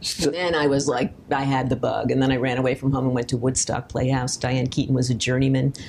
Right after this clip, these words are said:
Speaker 2: I was an apprentice, and we, I worked building sets and, oh, stayed up all night, loved every minute of it,
Speaker 1: Right.
Speaker 2: minute of it. And that was Woodstock before the festival, so
Speaker 1: Right.
Speaker 2: it was really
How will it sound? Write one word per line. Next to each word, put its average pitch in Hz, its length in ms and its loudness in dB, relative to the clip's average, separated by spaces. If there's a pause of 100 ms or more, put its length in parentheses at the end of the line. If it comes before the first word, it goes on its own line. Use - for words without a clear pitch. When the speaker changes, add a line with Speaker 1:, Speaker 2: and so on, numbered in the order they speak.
(160)
Speaker 2:
I 131 120 -2
was 135 140 2
an 135 80 2
apprentice, 127 600 -2
and 123 100 -2
we, 123 180 0 (440)
I 127 80 0
worked - 420 -4
building 139 300 0
sets - 440 0
and, - 120 -2
oh, - 120 0
stayed 156 240 2
up 156 140 -2
all 156 120 0
night, 151 200 0
loved - 640 0
every 156 240 0
minute 156 260 4
of 147 60 0
it, 147 280 2
Speaker 1:
Right. 143 260 -2
Speaker 2:
minute 160 280 2
of 156 160 2
it. 151 200 2
And 156 140 2
that 170 140 0
was 156 120 -2
Woodstock 156 380 0
before 185 340 2
the 151 80 -2
festival, 160 600 0
so - 180 0
Speaker 1:
Right. - 100 0
Speaker 2:
it 151 40 -2
was 160 180 -4
really 175 400 2